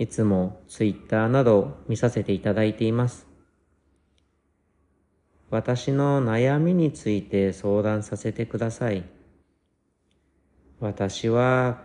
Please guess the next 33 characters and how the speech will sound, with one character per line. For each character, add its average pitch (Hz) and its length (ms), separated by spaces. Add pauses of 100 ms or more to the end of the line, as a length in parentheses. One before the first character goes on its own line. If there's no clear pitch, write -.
結 101 300 (180)
婚 135 320
願 143 240
望 131 220
が 90 280
あ 87 60
り 90 140
ま 92 160
す。 - 200 (1800)
二 110 200
十 135 160
代 135 300
か 113 100
ら 98 480
出 110 220
会 110 120
い - 40
の 110 100
場 113 140
に 117 160
行 113 80
っ - 40
た 147 140
り、 101 480
婚 107 320
活 113 300
を 117 160
し - 80
て 110 100
き 117 140
ま 131 140
し - 80
た。 92 240